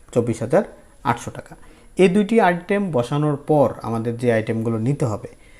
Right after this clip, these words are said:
আমরা জানি যে নেট রেভিনিউ অ্যাকাউন্টে শুধুমাত্র নন অপারেটিং ইনকাম এবং নন অপারেটিং এক্সপেন্সগুলো আসে। আজকের অঙ্কে আমাদের কোনো নন অপারেটিং ইনকাম আর কোনো আইটেম দেওয়া নাই, কিন্তু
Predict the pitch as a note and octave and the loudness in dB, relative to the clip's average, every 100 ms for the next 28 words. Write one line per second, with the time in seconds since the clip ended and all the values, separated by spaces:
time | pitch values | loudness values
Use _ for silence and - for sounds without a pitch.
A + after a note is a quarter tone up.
0 | - C3+ D#3+ E3+ F3 F#3+ F#3 G3 D3+ F3 | -4 2 4 6 6 4 2 2 4 2
1 | F#3+ - B2+ C3 D#3+ F#3 G3 B2 A#2+ A#2 | 2 2 4 4 4 2 0 -2 -2 -4
2 | D#3+ F3 - F3 F3+ C3 - - - - | -4 -4 -4 -2 0 -2 -4 -14 -14 -20
3 | _ - - C3+ E3+ G3+ G3+ C#3 C3+ D#3 | _ -20 -2 4 4 4 4 4 6 6
4 | D#3 D#3 F3+ F3+ - E3+ F3 E3 G3 G#3+ | 6 6 2 -2 0 0 0 2 2 2
5 | G#3 C3+ C3+ B2+ B2+ B2+ A#2+ B2 D#3+ G#3 | 2 2 4 2 2 2 0 0 0 -2
6 | - C#3 - - C#3 A#2+ A2+ G#2+ F#2 - | 0 0 0 -2 0 0 -2 -2 -4 -10
7 | - - - - - C#3 - G#3+ G#3 G3+ | -20 -20 -20 -6 0 0 2 4 4 2
8 | F#3+ F3+ E3 D3+ D3 C#3 C3+ C3+ D#3 - | 2 4 4 4 2 2 4 4 2 0
9 | A#2+ B2+ A#2+ A2+ - B2+ A2+ D3 F#3 A#3+ | 0 2 2 0 -4 -4 -4 -2 0 -2
10 | A#3 A#2 A2+ - A2 G#2+ G#2 A2 A2 A2+ | -2 -4 -4 -8 -8 -6 -6 -8 -4 -2
11 | A2+ F#2+ - - - - - E3 | -2 -2 -10 -20 -20 -10 -4 -2